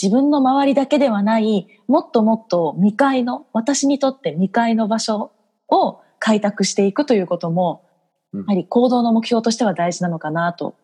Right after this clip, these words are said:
Speaker 1: 思っているからですね。
Speaker 2: あー、素晴らしいですね。
Speaker 1: ありがとうございます。
Speaker 2: はい。そうすると、まあ、やすさんが今までやってこられたことの、もうワンステップ上っていうことなんですかね。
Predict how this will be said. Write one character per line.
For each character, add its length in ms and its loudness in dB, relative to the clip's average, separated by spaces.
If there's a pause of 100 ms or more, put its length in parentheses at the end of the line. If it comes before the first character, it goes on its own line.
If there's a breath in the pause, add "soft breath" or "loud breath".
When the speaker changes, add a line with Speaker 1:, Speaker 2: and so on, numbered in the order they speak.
Speaker 1:
思 200 0
っ 80 -12
て 120 -6
い 60 -4
る 100 -8
か 140 -14
ら 80 -12
で 100 -10
す 140 -10
ね。 180 -4 (760)
Speaker 2:
あ 260 -2
ー、 40 -12
素 120 -8
晴 60 -2
ら 60 -2
し 80 -2
い 60 4
で 80 0
す 100 -16
ね。 240 -12 (680)
Speaker 1:
あ 80 -2
り 80 0
が 100 -2
と 120 -8
う 20 -10
ご 100 -10
ざ 120 -8
い 60 -8
ま 160 -8
す。 200 -18
Speaker 2:
は 160 -4
い。 100 -14 (300)
そ 120 -4
う 40 -4
す 120 -8
る 140 0
と、 560 -2 (220)
ま 80 -4
あ、 20 0
や 100 0
す 80 -8
さ 120 0
ん 60 0
が 100 -2
今 180 -4
ま 140 -2
で 60 -6
や 80 -10
っ 60 -18
て 120 -6
こ 80 0
ら 60 2
れ 60 -2
た 80 -6
こ 120 -18
と 140 -20
の、 200 -10 (380)
も 220 -2
う 80 -4
ワ 100 2
ン 60 0
ス 80 -14
テ 100 4
ッ 140 -4
プ 100 -8
上 300 0
っ 460 -12
て 80 -4
い 60 2
う 60 -2
こ 100 -6
と 80 -6
な 100 -8
ん 40 -20
で 60 -16
す 80 -20
か 80 -8
ね。 240 -6